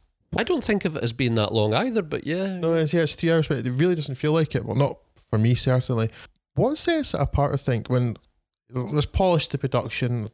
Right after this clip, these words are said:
Speaker 2: the, the model shots of the building for the most part look quite good. The actual practical sets aren't bad at all. It's the fact that, yeah, there, you find out that it's,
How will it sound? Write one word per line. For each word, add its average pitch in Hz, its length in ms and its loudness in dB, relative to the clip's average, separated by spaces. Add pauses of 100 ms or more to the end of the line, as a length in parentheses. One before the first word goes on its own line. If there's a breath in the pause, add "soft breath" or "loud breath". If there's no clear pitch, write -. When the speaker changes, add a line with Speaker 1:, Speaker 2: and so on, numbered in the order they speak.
Speaker 2:
the, 110 440 2
the 123 80 0
model 123 360 4
shots - 420 0
of 110 100 -2
the 104 320 2 (300)
building 113 360 2
for - 160 -6
the 113 60 2
most 113 240 0
part 113 180 0
look - 160 -6
quite - 300 0
good. 135 220 0 (420 loud breath)
The 110 100 2
actual 110 240 -2
practical - 480 -4
sets - 640 0 (260)
aren't 107 180 -4
bad 117 200 0
at - 180 -4
all. 185 220 2 (600 loud breath)
It's - 280 -2
the 143 140 -2
fact 160 420 -2
that, - 280 -2
yeah, 107 140 -2
there, 101 200 -4 (280)
you 107 80 -16
find 127 300 0
out 98 220 0 (180)
that 90 160 -2
it's, - 460 -6